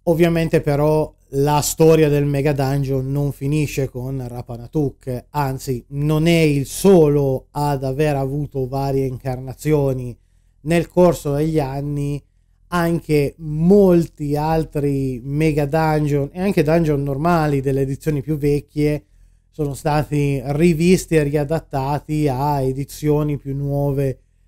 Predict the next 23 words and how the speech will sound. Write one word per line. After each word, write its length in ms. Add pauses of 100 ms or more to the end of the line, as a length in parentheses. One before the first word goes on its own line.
(100)
di 160
D 160
and 120
D. 240 (440)
E 180
ovviamente 880
vengono 380
prodotti 600
anche 600
nuovi 800
Mega 400
Dungeon, 580
sia 300
ufficiali, 1000
che 140
sono 200
quelli 240
su 140
cui 120
mi 100
sono 240
basato 760
per 640